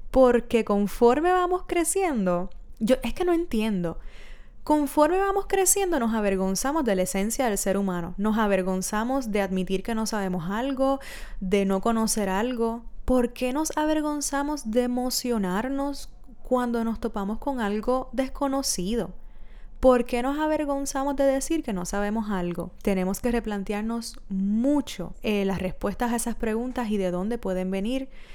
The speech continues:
esas limitaciones y, y por qué nos callamos tanto, por qué no somos fieles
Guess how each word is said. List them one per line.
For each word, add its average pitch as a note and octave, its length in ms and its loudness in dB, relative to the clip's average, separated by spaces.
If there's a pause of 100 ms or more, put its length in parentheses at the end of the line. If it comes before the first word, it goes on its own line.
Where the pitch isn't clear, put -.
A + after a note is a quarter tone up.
(220)
esas G#3+ 560 0
limitaciones G#3+ 920 0
y, G#3 260 0
y G3+ 140 0
por F3+ 300 0 (100)
qué A#3+ 340 -2
nos G#3 400 2
callamos F#3+ 560 -4
tanto, G#3 580 -6 (140)
por F#3 280 0 (100)
qué B3+ 380 -2 (360)
no G#3+ 220 4
somos C4 360 0
fieles D4+ 720 0